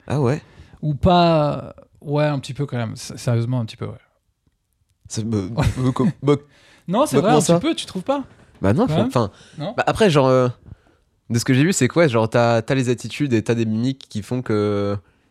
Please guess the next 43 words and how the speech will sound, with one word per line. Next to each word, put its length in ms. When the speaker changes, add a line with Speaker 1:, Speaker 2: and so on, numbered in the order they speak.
Speaker 1:
qui 100
sont, 220
pour 120
moi, 120
genre, 180
très, 300
très 180
marquées, 360
euh, 260
cartoon. 360
Genre, 120
Speaker 2:
Ah 20
Speaker 1:
tu 60
Speaker 2:
ouais, 60
Speaker 1:
vois, 220
genre, 160
Speaker 2:
stylé. 240
Speaker 1:
t'as, 100
tu 120
sais, 180
ta 100
manière 240
de, 140
de, 400
en 160
fait, 100
des 120
fois, 140
je 60
te 80
voyais 240
en, 400
en 120
cours, 240
des 100
fois, 120
je 60
te 60
voyais 160
en 100
tournage 380
et 140
genre 180